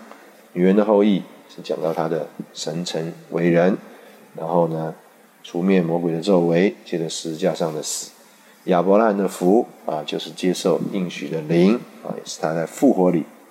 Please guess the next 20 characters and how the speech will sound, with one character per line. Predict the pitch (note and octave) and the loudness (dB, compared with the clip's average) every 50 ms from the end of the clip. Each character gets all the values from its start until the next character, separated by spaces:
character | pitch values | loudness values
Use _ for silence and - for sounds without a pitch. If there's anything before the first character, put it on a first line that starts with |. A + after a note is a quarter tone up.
| _ - | _ -18
成 | - D#2 D#2 E2 | -14 -12 -10 -8
了 | E2 D2+ - | -8 -8 -8
赐 | - - - F2+ - | -8 -10 -8 -8 -6
生 | - F2 E2+ | -4 -4 -2
命 | F2 E2+ D#2+ D#2+ | -2 -2 -4 -4
的 | D#2+ D2+ | -6 -6
灵。 | D2+ D#2 D#2+ F2 G2 - - - - - - - - - - - - - - - - - - - - _ _ - | -4 -2 0 0 0 -2 -4 -12 -12 -12 -12 -12 -14 -18 -20 -20 -20 -20 -20 -20 -20 -20 -20 -20 -20 _ _ -6
接 | - A2+ G#2+ | 0 2 4
着 | G2 G2+ F#2+ - - - - - - - - | 4 4 2 2 0 -10 -20 -20 -18 -8 -2
犹 | F#2 F2+ F#2+ | 0 2 2
大 | G2 G#2+ F#2 | 4 2 2
的 | F2 F2+ E2+ | 2 0 -2
狮 | - - G#2+ G#2 | -2 0 0 0
子， | F#2+ F2+ F2+ D2+ - - - - _ _ _ _ - | 0 0 -4 -6 -8 -10 -18 -20 _ _ _ _ -14
啊， | - - E2 | -12 -12 -12
就 | - F#2+ E2+ | -10 -10 -8
讲 | D#2+ F#2 D#2 D#2+ | -6 -6 -6 0
到 | E2+ F#2 F2 D#2 - - - - - - - - _ - | 2 2 2 0 -2 -8 -20 -20 -20 -20 -20 -20 _ -10
他 | - F#2+ F#2 F#2 F2+ F2+ - - - - - - - _ _ _ _ _ _ _ _ _ _ _ _ _ _ _ _ _ _ _ _ | -2 0 2 2 2 0 -2 -6 -12 -20 -20 -20 -20 _ _ _ _ _ _ _ _ _ _ _ _ _ _ _ _ _ _ _ _
有 | - F2+ E2+ D#2 D#2+ | 0 2 2 2 2